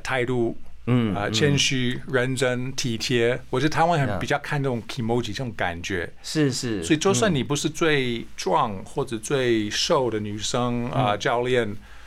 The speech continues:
Speaker 1: 啊，如果你很认真体贴，哦，你，你的客人会爱你，你的客人会
Speaker 2: OK。
Speaker 1: 一直想要跟你一起上课，因为这个，
Speaker 2: 嗯。
Speaker 1: 我觉得台湾比较重视这些，这些
Speaker 2: 对，所以
Speaker 1: 个性。
Speaker 2: 在，在，在人际沟通相处的过程中，让人觉得愉快跟舒服了，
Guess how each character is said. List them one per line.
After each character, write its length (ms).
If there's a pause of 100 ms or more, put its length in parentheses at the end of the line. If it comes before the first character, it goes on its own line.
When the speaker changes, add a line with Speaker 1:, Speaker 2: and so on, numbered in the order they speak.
(140)
Speaker 1:
啊， 320
如 100
果 120
你 160
很 260
认 220
真 220
体 240
贴， 300
哦， 200 (100)
你， 220
你 140
的 60
客 200
人 180
会 160
爱 200
你， 300
你 80
的 100
客 140
人 180
会 140
Speaker 2:
OK。 500
Speaker 1:
一 100
直 120
想 180
要 80
跟 140
你 60
一 100
起 180
上 240
课， 300
因 100
为 240 (420)
这 120
个， 140 (160)
Speaker 2:
嗯。 80
Speaker 1:
我 100
觉 60
得 40
台 160
湾 120
比 80
较 100
重 240
视 160
这 140
些， 360
这 120
些 220 (320)
Speaker 2:
对， 300
所 120
以 60
Speaker 1:
个 140
性。 180 (360)
Speaker 2:
在， 180
在， 60
在 200
人 280
际 200
沟 200
通 160
相 200
处 140
的 60
过 180
程 160
中， 160
让 160
人 120
觉 120
得 160
愉 140
快 180
跟 120
舒 200
服 200
了， 180